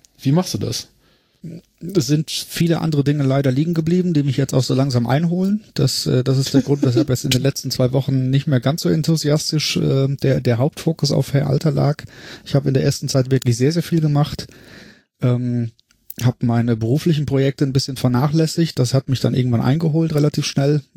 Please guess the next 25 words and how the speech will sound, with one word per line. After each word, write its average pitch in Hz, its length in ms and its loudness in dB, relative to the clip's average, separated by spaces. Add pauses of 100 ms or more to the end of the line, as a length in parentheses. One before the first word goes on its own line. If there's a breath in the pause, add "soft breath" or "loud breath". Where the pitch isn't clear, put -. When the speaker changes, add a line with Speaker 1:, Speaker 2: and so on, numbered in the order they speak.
(160)
Speaker 2:
Ähm, 117 340 0 (800)
ich 135 260 0
nehme 123 260 2
mir 123 60 0
jetzt 120 220 0
im 135 80 -2
Moment 120 360 0
wirklich 143 280 0
so 131 100 0
ein, 139 160 2
zwei 135 140 0
Tage 113 200 -2
Urlaub 139 360 0 (840 loud breath)
und, 120 400 -2
äh, 117 140 2
arbeite 117 440 0
diese 113 260 0
Herr 117 160 2
Alter 113 200 2
Sachen 107 280 0
ab 123 200 0
und 131 80 0
versuche 120 320 0
da 135 80 0
irgendwie, 120 560 0